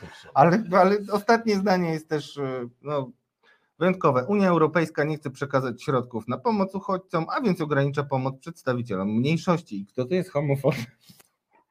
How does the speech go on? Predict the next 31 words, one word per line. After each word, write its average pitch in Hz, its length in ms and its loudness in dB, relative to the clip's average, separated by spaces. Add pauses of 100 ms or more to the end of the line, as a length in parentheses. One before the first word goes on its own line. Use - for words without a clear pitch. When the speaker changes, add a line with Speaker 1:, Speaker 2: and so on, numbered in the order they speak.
(120)
Speaker 2:
<laughs> 269 140 -8 (1400)
No, 269 60 -6 (840)
ale 247 240 8
słuchajcie, 214 460 2
pewne 214 340 4
grupy, 180 360 2 (880)
y, 139 60 0
mają 170 320 6
wiele 165 320 4
różnych 117 320 -2
Speaker 1:
Nie, 160 140 8
to, - 40 2
to, 165 60 10
Speaker 2:
wcieleń. 135 360 8
Speaker 1:
to 147 120 6
jak, 147 200 10
to - 280 -4
jak 123 180 2
tak 160 220 -2
mówisz, 156 240 -2
to 151 100 2
ja 147 140 6
tu 151 120 -2
jeszcze 151 280 2
jeden 151 300 6
mam 131 180 2
fajny 143 360 4
cytat, - 520 -4 (520)
e, 110 420 0 (140)
tylko, 123 300 0
że, 120 180 -4